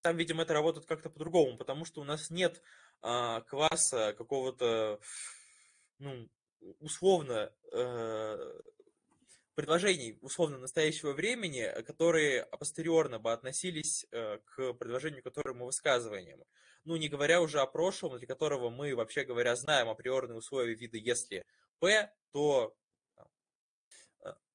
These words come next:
в прошлом П. То, что делает какие-то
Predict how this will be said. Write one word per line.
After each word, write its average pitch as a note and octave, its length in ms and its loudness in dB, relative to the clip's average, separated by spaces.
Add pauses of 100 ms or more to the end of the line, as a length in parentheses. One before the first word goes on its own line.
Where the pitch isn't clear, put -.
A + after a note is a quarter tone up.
(160)
в - 180 -20
прошлом D3+ 460 2
П. B2+ 320 2 (400)
То, F#3+ 200 4
что D#3+ 160 -6
делает D3 400 0
какие-то C#3+ 720 -4